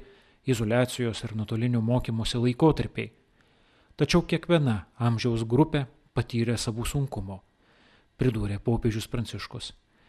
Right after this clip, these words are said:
Jis pakartojo, jog nepaisant sunkios situacijos, Vatikane stengiamasi išsaugoti visas darbo vietas ir linkėjo Šventojo Juozapo, Marijos ir Jėzaus, taip pat visos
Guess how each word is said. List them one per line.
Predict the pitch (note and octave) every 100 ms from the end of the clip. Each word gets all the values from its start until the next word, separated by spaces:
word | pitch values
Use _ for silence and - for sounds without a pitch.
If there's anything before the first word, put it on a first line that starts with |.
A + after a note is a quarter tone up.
| _ _ _ _
Jis | F#3+ G3+
pakartojo, | - F3+ F3+ - F3+ E3+
jog | C#3+ D3+ C#3+
nepaisant | C3 C#3 C3 C#3
sunkios | A#2 C#3+ C3+ E3 D#3 -
situacijos, | A#2 A#2 C3 C#3 - A2+ G#2 -
Vatikane | A2+ A#2+ - B2 C#3+
stengiamasi | - C3 C3+ B2+ B2 - B2
išsaugoti | A2 - B2+ B2+ B2 C3
visas | A#2 - C3+ B2+
darbo | B2+ A#2+ B2
vietas | B2 - G2 - - - _ - _
ir | D#3+ E3+
linkėjo | E3 C#3+ C3+ C3+ C3+ B2
Šventojo | - A#2+ A#2+ A2+ G#2+
Juozapo, | G2+ B2+ D3+ D3 C#3+ C#3+ A#2+ _ _ _ -
Marijos | C3 D3 F3 C#3+ G#2 - - _ _ _ -
ir | C#3
Jėzaus, | A#2 C#3 D3 C3+ B2 -
taip | B2 D3
pat | -
visos | B2 - D3+ D3 -